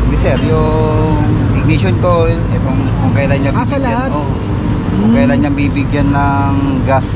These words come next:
Speaker 1: tong
Speaker 2: Oo.
Speaker 1: injector, kung kailan niya bibigyan ng spark, yung spark plug, kung kailan niya pagaganahin yung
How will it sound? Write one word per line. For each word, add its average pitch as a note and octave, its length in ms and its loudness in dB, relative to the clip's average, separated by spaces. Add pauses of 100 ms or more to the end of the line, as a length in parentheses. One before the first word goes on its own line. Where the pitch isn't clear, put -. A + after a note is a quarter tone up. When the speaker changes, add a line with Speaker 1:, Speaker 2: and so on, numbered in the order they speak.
(120)
Speaker 1:
tong - 160 -2
Speaker 2:
Oo. D#3 100 0
Speaker 1:
injector, D3+ 460 -2
kung - 200 -4
kailan B2 220 0
niya B2 140 0 (220)
bibigyan - 560 0
ng A#2+ 420 0 (1700)
spark, D3 360 0
yung - 260 0
spark D#3 300 0
plug, C3+ 260 0 (120)
kung - 180 -2
kailan C#3 280 0
niya C3+ 200 0 (400)
pagaganahin C3 760 0
yung - 260 0